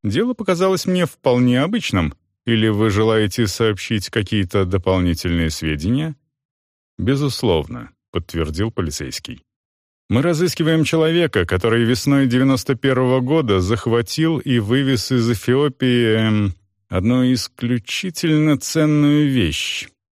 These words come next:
Нам преступник известен под именем кубинского офицера Эрнандо Борхеса, однако есть основания полагать, что на самом деле он русский». «Почему?» спросила Жюстина. Министры быстро переглянулись, и глава М В Д признался.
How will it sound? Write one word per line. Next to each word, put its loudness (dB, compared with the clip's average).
Нам 0
преступник -2
известен 0
под 0
именем 4
кубинского 0
офицера 0
Эрнандо 2
Борхеса, 0
однако -4
есть -2
основания 2
полагать, 0
что -2
на 2
самом 0
деле 2
он 0
русский». -8
«Почему?» -4
спросила -2
Жюстина. -4
Министры -2
быстро -4
переглянулись, 0
и 0
глава 2
М 0
В 0
Д 0
признался. -2